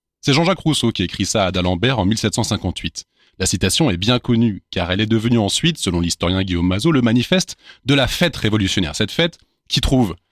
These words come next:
sa référence dans la fête de la Fédération du quatorze juillet dix-sept cent quatre-vingt-dix. Ses participants, les fédérés,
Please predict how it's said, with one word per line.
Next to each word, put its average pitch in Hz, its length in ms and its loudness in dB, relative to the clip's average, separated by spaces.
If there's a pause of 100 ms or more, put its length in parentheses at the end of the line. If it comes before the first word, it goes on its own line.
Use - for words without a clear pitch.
(260)
sa 127 200 0
référence 151 400 2
dans 87 140 0
la 151 260 0
fête - 440 -4
de 107 140 0
la 143 140 2
Fédération 117 680 0 (300)
du 98 140 -4
quatorze 135 380 2
juillet 113 300 2
dix-sept 117 300 -2
cent 139 100 -2
quatre-vingt-dix. 98 840 -2 (180)
Ses - 160 0
participants, 165 680 0
les 98 180 2
fédérés, 143 720 0